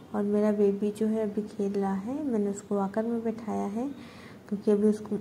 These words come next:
उसको मुझे नहलाना है। तो मैंने उसको सारे fruits वगैरह दे दिए हैं, लेकिन अभी जो है शायद save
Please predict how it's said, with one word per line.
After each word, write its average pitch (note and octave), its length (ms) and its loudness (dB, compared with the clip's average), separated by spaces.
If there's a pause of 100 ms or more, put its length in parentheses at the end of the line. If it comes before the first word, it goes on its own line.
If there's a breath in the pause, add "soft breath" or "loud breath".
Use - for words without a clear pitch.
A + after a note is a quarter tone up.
(140)
उसको G#3+ 260 0
मुझे G#3 280 2
नहलाना F#3+ 520 2
है। A3 240 -2 (500 loud breath)
तो A3 60 0
मैंने A3 220 2
उसको A#3 220 0
सारे G#3+ 300 2
fruits G#3 420 0
वगैरह G3+ 320 0
दे G3 220 0
दिए F#3+ 260 2
हैं, G#3+ 220 0
लेकिन G#3+ 300 2
अभी G3 260 4
जो G#3 140 0
है G3+ 180 -2
शायद F#3 460 0
save F#3+ 380 0